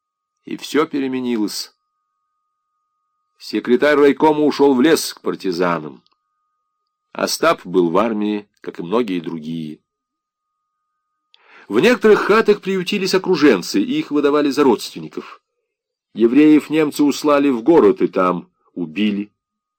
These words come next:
Услали и Клавдию Васильевну. Она разозлила немецкого офицера, сказав, что читала Гегеля.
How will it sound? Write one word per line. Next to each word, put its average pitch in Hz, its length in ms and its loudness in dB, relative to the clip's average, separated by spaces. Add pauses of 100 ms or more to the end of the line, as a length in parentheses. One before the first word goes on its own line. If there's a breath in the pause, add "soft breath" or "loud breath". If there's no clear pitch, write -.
(440)
Услали 135 440 0
и 92 60 0
Клавдию 101 380 0
Васильевну. 165 580 -2 (680)
Она 92 220 -6
разозлила 117 600 6
немецкого 120 580 2
офицера, 135 600 4
сказав, 131 480 0
что 123 140 0
читала 139 500 2
Гегеля. 87 840 0